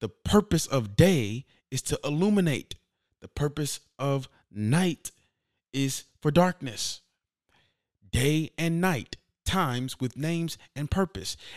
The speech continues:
And the time that you have during the day should have a name. When you give your time a name,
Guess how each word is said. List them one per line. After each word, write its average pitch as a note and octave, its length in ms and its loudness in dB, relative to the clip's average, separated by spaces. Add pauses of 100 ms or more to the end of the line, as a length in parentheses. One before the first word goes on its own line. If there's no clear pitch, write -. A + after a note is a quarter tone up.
And B2 120 -6
the A2 60 -2
time F3 320 0
that F#3 160 0
you G3 80 -2
have F3+ 280 -2
during F3 240 0
the F3 60 -2
day G#3+ 380 -2 (300)
should A3+ 540 2 (300)
have F#3+ 440 2 (140)
a F3+ 60 -2
name. G3 440 4 (1800)
When B2+ 200 0
you B2+ 140 2
give G3 600 6 (120)
your C#3 200 0
time D#3 640 0
a B2+ 80 -4
name, B2+ 400 0